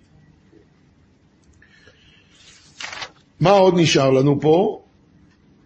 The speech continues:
בואו שעריו בתודה חצרותיו בתהילה. כאן אני רוצה, אה, בעצם לגנוב מהשיעור הבא כבר. בתהילה לדוד, שאנחנו אומרים את זה לפחות שלוש פעמים ביום,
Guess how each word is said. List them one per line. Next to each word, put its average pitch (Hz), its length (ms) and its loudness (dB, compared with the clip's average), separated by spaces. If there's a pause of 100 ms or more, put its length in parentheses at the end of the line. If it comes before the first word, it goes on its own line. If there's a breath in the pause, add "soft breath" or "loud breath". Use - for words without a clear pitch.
(600)
בואו 233 300 2
שעריו 180 540 0
בתודה 175 400 0
חצרותיו 156 640 -2
בתהילה. 120 480 -4 (1040)
כאן 185 360 2 (420)
אני 143 140 0
רוצה, 175 580 2 (240)
אה, 143 340 0
בעצם 165 420 0
לגנוב 156 420 0
מהשיעור 143 480 0
הבא 127 180 -2
כבר. 87 240 -12 (1600)
בתהילה 156 800 2
לדוד, 165 400 2
שאנחנו 135 260 -2
אומרים 147 220 0
את 151 60 0
זה 147 100 2
לפחות 139 400 -2
שלוש 151 220 2
פעמים 147 360 2
ביום, 147 460 0